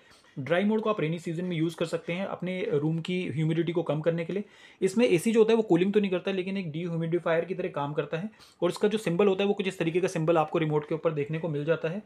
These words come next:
तो ये सारे के सारे मोड के ऑप्शंस आपको इस मोड के बटन के through आप ऑपरेट कर सकते हैं। नेक्स्ट बटन की तरफ आप चलते हैं तो यहाँ पे आपको टेम्परेचर का बटन मिल जाता है, टेम्परेचर को अप and down करने का बटन आपको मिल जाता है। तो कुछ इस तरीके से आप टेम्परेचर को इस बटन की मदद से अप and down कर सकते हैं,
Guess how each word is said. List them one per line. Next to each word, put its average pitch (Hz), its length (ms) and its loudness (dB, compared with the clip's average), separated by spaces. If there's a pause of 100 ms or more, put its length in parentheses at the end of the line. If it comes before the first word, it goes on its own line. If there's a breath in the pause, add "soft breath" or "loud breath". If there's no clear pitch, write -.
(100)
तो 196 60 10
ये 202 160 6
सारे 208 200 4
के 208 80 -2
सारे 208 180 2
मोड 180 240 4
के 214 100 6
ऑप्शंस - 360 2
आपको 165 200 2
इस 180 120 0
मोड 160 180 4
के 180 60 2
बटन 165 180 2
के 175 80 0
through 175 220 4
आप 160 160 4
ऑपरेट 156 320 0
कर 165 100 4
सकते 160 280 -4
हैं। 196 260 -2
नेक्स्ट 185 240 0
बटन 185 160 2
की - 80 -4
तरफ 180 220 -2
आप 165 300 -2
चलते 156 240 2
हैं 185 160 0
तो 190 100 -2
यहाँ 147 160 0
पे 147 100 -2
आपको 156 240 0
टेम्परेचर 147 460 0
का 165 120 2
बटन 165 160 2
मिल 160 160 0
जाता 160 160 2
है, 180 60 0
टेम्परेचर 156 560 -4
को 180 100 -2
अप - 220 -2
and 165 200 -2
down 151 180 0
करने 160 180 0
का 165 60 2
बटन 156 200 0
आपको 151 200 -2
मिल 156 120 0
जाता 156 220 0
है। 165 60 -2
तो 175 80 -4
कुछ 165 180 -6
इस 165 100 -4
तरीके 160 200 -2
से 160 100 0
आप 156 120 -2
टेम्परेचर 151 380 -4
को 170 120 -2
इस 165 140 -4
बटन 147 220 -2
की 151 80 -4
मदद 147 220 -2
से - 80 -2
अप 156 160 -2
and 156 160 0
down 143 220 2
कर 165 60 2
सकते 165 300 -4
हैं, 214 120 -4